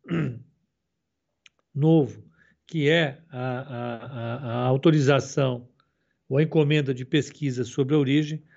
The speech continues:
não vai trazer no, no, de imediato nenhum tipo de, de, de, de consequência diplomática entre Estados Unidos e China.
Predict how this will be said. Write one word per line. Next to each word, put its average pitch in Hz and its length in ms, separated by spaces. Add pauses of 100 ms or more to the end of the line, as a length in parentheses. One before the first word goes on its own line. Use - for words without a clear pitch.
(440)
não 233 240
vai 170 240
trazer 147 460
no, 127 340
no, 151 240
de 139 300
imediato 165 840 (340)
nenhum 180 320
tipo 175 460
de, 127 420
de, 127 320
de, 123 320
de 123 200
consequência 139 840
diplomática 165 1080 (480)
entre 151 420
Estados 156 580
Unidos 147 420
e 165 80
China. 120 500